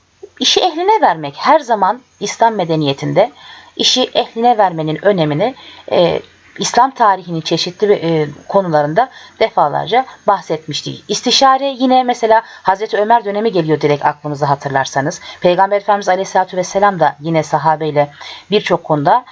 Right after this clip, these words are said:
e, istişare etmiş. Meşruiyet kavramına baktığımız zaman da meşruiyet, e, İslam medeniyeti için İslam dinine, İslam'ın ahlaki u-, uygulamalarına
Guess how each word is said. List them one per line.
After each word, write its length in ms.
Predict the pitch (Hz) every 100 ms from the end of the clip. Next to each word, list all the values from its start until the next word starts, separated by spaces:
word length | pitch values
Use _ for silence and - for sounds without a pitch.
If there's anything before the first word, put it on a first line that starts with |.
| - -
e, 240 | 156 151
istişare 560 | 170 - 175 175 160 156
etmiş. 520 | 143 - 202 - - - -
Meşruiyet 680 | 233 247 - 320 277 339 440
kavramına 520 | 311 311 302 285 220
baktığımız 480 | 254 - 269 277 277
zaman 320 | 262 349 220
da 140 | 143 - - -
meşruiyet, 640 | 202 226 - 254 247 262 262 - _ -
e, 260 | 175 175
İslam 380 | 180 - 262 277
medeniyeti 500 | 226 208 208 202 247
için 320 | 190 - 302 - - - _
İslam 460 | 180 - 240 240 185
dinine, 460 | 196 196 185 175 160
İslam'ın 460 | 147 - 190 202 214
ahlaki 680 | 175 165 185 180 196 196 -
u-, 320 | 165 165 156 -
uygulamalarına 760 | 175 175 180 180 180 185 220